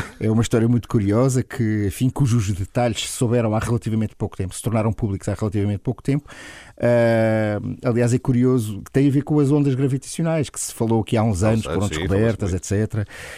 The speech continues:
Speaker 1: Ah, é muito curioso que o Einstein, ah, começou por, hum, teve, tinha, começou por submeter para publicação um artigo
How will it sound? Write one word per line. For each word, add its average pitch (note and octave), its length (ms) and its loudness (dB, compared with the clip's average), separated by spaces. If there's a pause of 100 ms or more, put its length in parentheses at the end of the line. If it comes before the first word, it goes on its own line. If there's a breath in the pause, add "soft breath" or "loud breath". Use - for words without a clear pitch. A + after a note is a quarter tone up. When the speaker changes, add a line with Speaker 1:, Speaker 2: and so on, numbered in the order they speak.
(200 loud breath)
Speaker 1:
Ah, A2+ 300 2
é A2 120 2
muito A#2+ 200 4
curioso A#2+ 420 2
que G#2 80 -2
o F#2+ 120 0
Einstein, G2 640 -2
ah, G2+ 380 0
começou B2 480 0
por, A#2 320 0
hum, F#2 280 0 (760)
teve, A#2 280 2
tinha, G2 500 0
começou A2 280 2
por - 160 -6
submeter B2 380 0
para A2 100 -2
publicação G#2 480 -2
um A2+ 100 2
artigo G2+ 400 -2